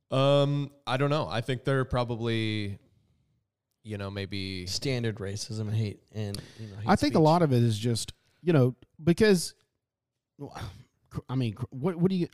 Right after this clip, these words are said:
Speaker 3: I mean, criticize what? What are you criticizing?
Speaker 2: I,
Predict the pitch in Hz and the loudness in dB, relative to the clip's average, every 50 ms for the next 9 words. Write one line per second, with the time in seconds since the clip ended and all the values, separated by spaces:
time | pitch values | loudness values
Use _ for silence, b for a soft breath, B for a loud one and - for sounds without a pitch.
0 | - 147 - - 147 147 147 139 113 104 - - 208 202 - - 143 117 110 98 | -8 -10 -6 -2 2 4 4 4 2 0 2 4 4 4 4 4 4 2 2 2
1 | 92 113 139 165 - - - - - 117 151 165 143 - - 156 143 120 101 113 | 2 2 2 2 0 -2 -6 -4 -2 2 2 2 2 2 2 2 2 2 2 0
2 | 98 90 82 87 82 78 92 - _ _ _ _ _ _ _ _ _ _ _ _ | 0 -2 -2 -4 -8 -10 -12 -18 _ _ _ _ _ _ _ _ _ _ _ _
3 | - 101 101 107 | -12 -10 -8 -8